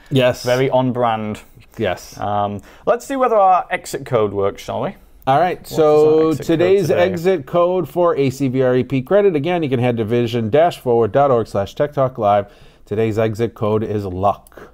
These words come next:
Speaker 2: Luck.
Speaker 1: Luck.
Speaker 2: Exclamation mark, if we're gonna be,
Speaker 1: Luck.
Speaker 2: uh, if we're gonna
Speaker 1: Uh,
Speaker 2: be
Speaker 1: throw it
Speaker 2: precise.
Speaker 1: into chat real quick here.
Speaker 2: Okie dokie.
Speaker 1: Uh, give me a second.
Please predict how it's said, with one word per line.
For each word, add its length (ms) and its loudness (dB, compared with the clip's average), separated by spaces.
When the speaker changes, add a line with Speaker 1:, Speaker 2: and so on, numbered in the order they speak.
Speaker 2:
Luck. 800 -4
Speaker 1:
Luck. 300 -2
Speaker 2:
Exclamation 720 -4
mark, 180 -2
if 140 -2
we're 80 0
gonna 180 0
be, 140 -2
Speaker 1:
Luck. 200 2
Speaker 2:
uh, 380 2
if 60 -16
we're 80 -6
gonna 240 2
Speaker 1:
Uh, 100 2
Speaker 2:
be 120 -10
Speaker 1:
throw 180 2
it 20 0
Speaker 2:
precise. 120 0
Speaker 1:
into 160 -2
chat 360 -6
real 200 -4
quick 420 -12
here. 100 -12
Speaker 2:
Okie 500 -10
dokie. 20 -16
Speaker 1:
Uh, 1040 -14
give 120 -20
me 140 -18
a 100 -20
second. 880 -16